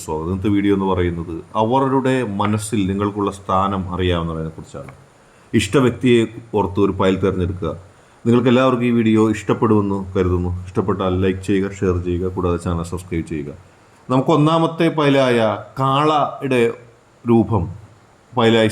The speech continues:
സ്വീകരിച്ചവരുടെ റീഡിങ്ങിലേക്ക് പോകാം. അവരുടെ മനസ്സിൽ നിങ്ങൾക്കുള്ള സ്ഥാനം ഒരു സംശയവും വേണ്ട.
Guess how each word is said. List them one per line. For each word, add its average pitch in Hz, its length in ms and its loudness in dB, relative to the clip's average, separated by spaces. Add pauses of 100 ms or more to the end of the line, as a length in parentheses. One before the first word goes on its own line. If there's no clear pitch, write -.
സ്വീകരിച്ചവരുടെ 95 640 0 (140)
റീഡിങ്ങിലേക്ക് 90 500 0
പോകാം. 85 240 -2
അവരുടെ 131 320 2
മനസ്സിൽ 113 360 -2
നിങ്ങൾക്കുള്ള 101 460 -2
സ്ഥാനം 78 320 -6 (720)
ഒരു 135 100 6 (140)
സംശയവും 120 560 2
വേണ്ട. 87 180 0